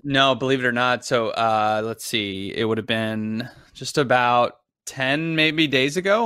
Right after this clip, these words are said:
We were driving out to a state park here in Texas, Colorado Bend, and realized we were kinda hungry and options were limited. So me and my son pulled into the McDonald's and got fries, and I got a coffee, and he got a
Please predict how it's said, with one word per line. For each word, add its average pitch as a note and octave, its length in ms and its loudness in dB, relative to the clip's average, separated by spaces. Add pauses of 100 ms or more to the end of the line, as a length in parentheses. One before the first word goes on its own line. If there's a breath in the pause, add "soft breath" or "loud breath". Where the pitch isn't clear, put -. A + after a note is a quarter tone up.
We A#2+ 680 -2
were A#2+ 140 -2
driving A#2 340 2
out A#2 240 0
to A2+ 580 -4 (680 soft breath)
a C#3 40 -6
state B2+ 280 0
park B2+ 320 2
here C3 160 2
in A#2+ 80 0
Texas, B2+ 440 0
Colorado A#2+ 480 4
Bend, A#2+ 480 -4 (220)
and A2 340 -6
realized B2 360 2
we - 20 -2
were A2+ 80 0
kinda A#2 220 -2
hungry B2 320 -2
and A#2 100 0
options A2 380 -2
were A2 100 -4
limited. A#2 380 -4
So G#2 340 0
me A2 140 -6
and A2 60 -6
my G#2+ 100 -4
son G#2+ 300 -4
pulled A2 200 -6
into G#2+ 320 -6
the G#2 60 -10
McDonald's G#2 480 -6
and G2 80 -10
got G2+ 180 -2
fries, G#2 680 0
and G2 260 -10
I G2 60 -4
got G2+ 100 -2
a - 60 -6
coffee, G2+ 500 -2
and G#2 100 -12
he A2 100 -14
got G2 260 -2
a G2 340 0